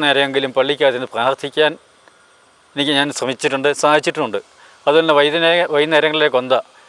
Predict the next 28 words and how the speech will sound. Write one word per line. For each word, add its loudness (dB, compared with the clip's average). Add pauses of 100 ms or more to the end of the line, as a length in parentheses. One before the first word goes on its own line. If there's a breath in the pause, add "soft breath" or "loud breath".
(220 soft breath)
കല്യാണം 2
കഴിച്ച 0 (340)
അന്ന് -4 (120)
ആ 2 (140)
നാൾ 2
മുതൽ -4 (640 soft breath)
ഇന്ന് -2
വരെ 4 (480)
വൈകുന്നേരങ്ങളിലെ 0
കൊന്ത -2 (200)
ഒരിക്കലും 0 (580 soft breath)
ഞാൻ 6 (200)
എൻ്റെ 2 (480)
വിഷമം 0
കൊണ്ട് 2 (120)
താൻ 4
തന്നെ -4
മുടങ്ങിയാലും 0 (460 soft breath)
എൻ്റെ 2
കുടുംബിനി -4 (200)
ഒരിക്കലും -2
വീട്ടിലെ -2
പ്രാർത്ഥനകൾ -2
മുടക്കിയിട്ടില്ല. -2 (440 loud breath)
അത് 2 (100)
ഞാൻ 4 (280)
വീട്ടിലെത്തിയാലും 0
ഇ-, -6